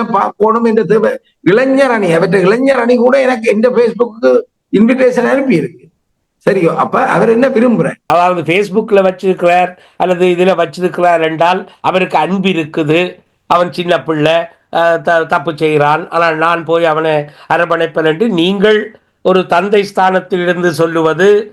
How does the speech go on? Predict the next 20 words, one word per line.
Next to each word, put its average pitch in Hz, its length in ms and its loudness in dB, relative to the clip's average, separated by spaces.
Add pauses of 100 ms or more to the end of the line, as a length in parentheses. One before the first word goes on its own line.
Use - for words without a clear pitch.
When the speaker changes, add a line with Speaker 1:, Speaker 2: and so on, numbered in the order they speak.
(280)
Speaker 2:
அஹ், 165 160 0
சரியாக 175 520 0
இருக்கலாம். 151 600 0 (420)
ஆனால் 190 300 0 (160)
அவருடைய, 277 580 0 (540)
அஹ், 202 200 0
நிலைப்பாடு, 196 560 0
இப்ப 165 140 -2
நீங்கள் 180 300 0
அவரை 175 260 2
பற்றி, 185 360 -2 (520)
அஹ், 180 120 0
அவர் 190 240 2
வேறு 185 220 2
திட்டத்துக்காக 165 760 -2
செயல்படுகிறார் 151 600 0
என்றெல்லாம் 143 440 -2
குற்றம் 196 320 -2
சாட்டுகிறீர்கள். 117 640 -4 (300)
இப்படி 254 340 0